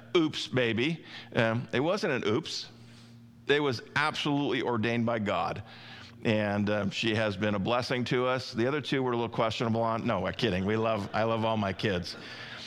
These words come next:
And he, God created us, created all humans, so that we would bear his image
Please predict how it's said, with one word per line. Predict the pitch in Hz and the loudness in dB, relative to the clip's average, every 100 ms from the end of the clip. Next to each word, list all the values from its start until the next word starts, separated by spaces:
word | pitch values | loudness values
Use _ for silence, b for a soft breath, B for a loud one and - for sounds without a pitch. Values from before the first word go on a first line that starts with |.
| B B B - - - B B B B B B - - B B B - - - - | B B B -20 -20 -20 B B B B B B -20 -18 B B B -20 -20 -18 0
And | 123 | 2
he, | 139 113 - - | 4 0 -6 -2
God | 160 185 214 | 0 2 -2
created | - - 156 123 123 104 87 113 110 - - - - - - | -2 0 2 2 2 2 0 -2 -6 -10 -20 -20 -20 -8 0
us, | 87 123 - - - - | 2 2 0 -4 -6 -10
created | - 135 127 | 0 2 4
all | - 135 | 2 2
humans, | 190 151 110 92 117 165 - - B B B - | 0 0 0 2 0 -2 -6 -16 B B B -4
so | - 135 | 2 2
that | 131 120 | 2 0
we | 117 170 | 0 0
would | 180 123 107 95 | 2 0 -2 -2
bear | - 127 165 180 | 0 2 2 0
his | 151 - 160 127 - | -2 0 0 0 -2
image | 156 165 139 110 104 | 0 2 2 2 0